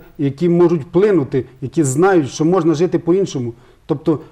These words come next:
можна відпрацювати від години до години, можна не красти у держави, мож-, треба платити податки, тому що ти сьогодні не заплатиш податки, завтра твої родичі не отримують зарплати, а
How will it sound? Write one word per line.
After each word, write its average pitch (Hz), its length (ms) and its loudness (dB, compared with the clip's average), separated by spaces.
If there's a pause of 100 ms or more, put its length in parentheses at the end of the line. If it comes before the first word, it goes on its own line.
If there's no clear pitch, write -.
(100)
можна 156 440 0
відпрацювати 139 640 -2
від 131 100 -6
години 147 320 0
до 127 120 -2
години, 143 320 0 (220)
можна 170 320 0
не 147 120 0
красти 160 560 -2 (380)
у 156 80 -2
держави, 147 560 0 (240)
мож-, 180 180 0 (120)
треба 185 240 0
платити 175 440 -2
податки, 165 540 -2
тому 170 240 0
що 175 180 -4 (140)
ти 180 100 -4
сьогодні 175 340 0 (220)
не 160 80 -6
заплатиш 165 420 -4
податки, 180 520 -6 (200)
завтра 151 360 -4
твої 151 440 -4 (300)
родичі 143 420 -4
не 135 100 -4
отримують 139 520 -2 (400)
зарплати, 151 600 -4 (300)
а 127 360 -4